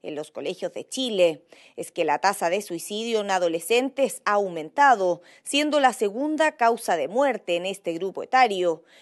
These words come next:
Y aunque son diversos los motivos que los han llevado a tomar esa decisión, existe especial preocupación por lo que ocurre en las redes sociales.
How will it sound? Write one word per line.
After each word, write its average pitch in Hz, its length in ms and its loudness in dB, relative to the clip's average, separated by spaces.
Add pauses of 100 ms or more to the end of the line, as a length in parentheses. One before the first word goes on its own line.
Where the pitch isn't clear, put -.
Y 170 80 0
aunque 165 260 -2
son 202 240 -4
diversos 190 540 -4
los 202 240 -4
motivos 214 580 -2
que 190 120 -4
los 180 200 -4
han 240 160 0
llevado 214 380 2
a 233 80 4
tomar 208 440 0
esa 220 340 -2
decisión, 185 720 -2 (300)
existe 285 600 -4
especial 202 640 0
preocupación 190 920 -2 (280)
por 160 180 -6
lo 160 140 -4
que 165 80 -8
ocurre 202 340 -4
en 175 140 0
las 156 120 -6
redes 196 280 -2
sociales. 196 880 2